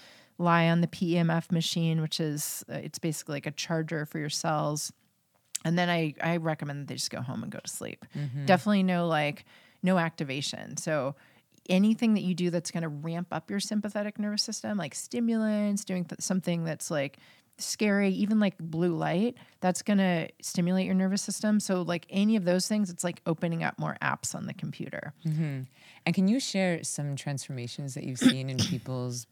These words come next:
Speaker 2: brains or bodies after doing it?
Speaker 1: Yeah. Yeah, it's, well, so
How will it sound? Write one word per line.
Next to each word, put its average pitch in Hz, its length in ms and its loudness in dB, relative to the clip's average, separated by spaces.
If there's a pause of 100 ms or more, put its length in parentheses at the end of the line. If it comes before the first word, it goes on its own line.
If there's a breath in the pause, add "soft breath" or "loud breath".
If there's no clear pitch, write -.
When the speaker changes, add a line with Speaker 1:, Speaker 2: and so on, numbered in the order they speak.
Speaker 2:
brains 127 420 -4
or 123 220 -6
bodies 120 580 -6
after 123 280 -8
doing 120 340 -6
it? 156 300 -8
Speaker 1:
Yeah. 175 480 6 (280 loud breath)
Yeah, 185 360 6
it's, - 340 0
well, 214 280 6
so 214 320 2